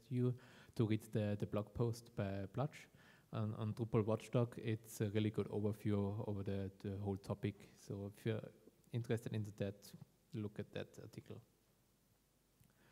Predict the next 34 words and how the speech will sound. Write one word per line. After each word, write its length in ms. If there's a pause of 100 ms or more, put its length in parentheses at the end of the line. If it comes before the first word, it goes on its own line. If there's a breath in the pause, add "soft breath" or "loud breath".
(400 loud breath)
So 160
talking 420
of, 140 (180)
of 80
storage, 420
of 200
course, 580 (500)
it, 240
it's 220
nice 280
if 100
you 80
can 160
store 280
a 40
lot 160
of 80
things, 440
but 140 (340)
we, 220
we 80
need 200
to 80
query 280
the 80
data, 400 (560 loud breath)
as 220
it's 240
really 220
useless. 720 (500 loud breath)
So 180
in 160
Drupal 400
eight, 440